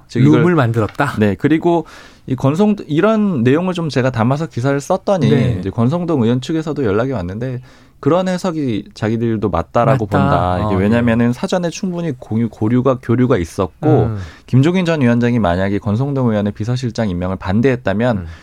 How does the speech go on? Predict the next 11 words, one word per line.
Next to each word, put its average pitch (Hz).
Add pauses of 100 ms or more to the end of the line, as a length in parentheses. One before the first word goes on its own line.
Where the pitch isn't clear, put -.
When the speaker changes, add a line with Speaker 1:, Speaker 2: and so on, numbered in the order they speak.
(120)
Speaker 1:
윤석열 156
후보가 160
임명하기가 113
좀 104
쉽진 -
않았을 92
Speaker 2:
어. 92
Speaker 1:
거다. 87
이렇게 104
얘기들도 123
합니다. 110